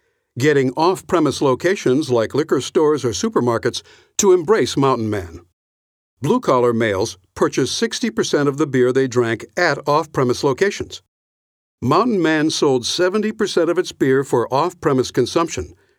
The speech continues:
consistent with average industry sales through this channel. Mountain Man's competition. The competition in the U S beer market fell into four categories: major and second-tier domestic producers,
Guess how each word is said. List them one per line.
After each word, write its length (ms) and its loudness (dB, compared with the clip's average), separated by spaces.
consistent 560 0
with 240 0
average 380 0
industry 460 -2
sales 440 0
through 220 -2
this 220 -2
channel. 420 -6
Mountain 400 0
Man's 320 0
competition. 760 -2
The 140 2
competition 680 0
in 100 2
the 240 0
U 80 2
S 160 -2
beer 300 0
market 380 0
fell 320 0
into 320 0
four 300 0
categories: 680 -4
major 500 0
and 180 -2
second-tier 600 0
domestic 500 -2
producers, 500 -4